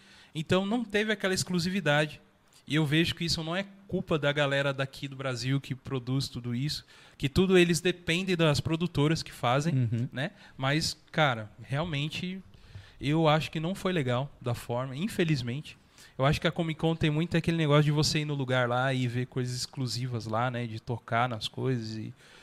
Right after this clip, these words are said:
Speaker 1: e ter a galera junto. Então, infelizmente, não teve. Engraçado que eu vi um vídeo do cara falando assim: o cara postou assim, "Oba, hoje eu vou na Comic Con, eu tô com meu crachá." Ele filmando. Aí ele pegou o busão assim, foi de ônibus, ó.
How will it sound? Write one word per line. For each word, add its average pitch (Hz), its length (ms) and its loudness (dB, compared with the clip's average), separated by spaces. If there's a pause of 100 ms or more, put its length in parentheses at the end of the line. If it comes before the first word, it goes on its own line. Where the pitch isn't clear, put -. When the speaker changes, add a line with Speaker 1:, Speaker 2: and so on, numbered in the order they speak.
(160)
Speaker 1:
e 120 80 -6
ter 131 160 4
a 131 80 6
galera 131 400 4
junto. 135 380 -8
Então, 139 240 -6
infelizmente, 156 600 -4
não 165 120 -4
teve. 117 260 -2 (400)
Engraçado 151 460 2
que 190 80 4
eu 170 80 6
vi 165 100 2
um 170 120 2
vídeo 135 360 2 (560)
do 131 100 6
cara 143 260 8
falando 151 300 6
assim: 120 320 4 (640)
o - 40 -18
cara 120 240 10
postou 131 280 2
assim, 120 340 -4 (460)
"Oba, 185 340 8
hoje 196 200 12
eu 190 60 12
vou 185 140 12
na 196 100 12
Comic 202 320 8
Con, 190 200 10
eu 156 40 10
tô 175 100 10
com 180 120 4
meu 180 100 12
crachá." 170 540 6 (500)
Ele 131 180 8
filmando. 160 520 10 (580)
Aí 123 120 0
ele 131 80 0
pegou 143 260 8
o 151 40 10
busão 139 440 12
assim, 131 400 4
foi 147 220 2
de 143 80 -4
ônibus, 151 280 -4
ó. 156 200 -6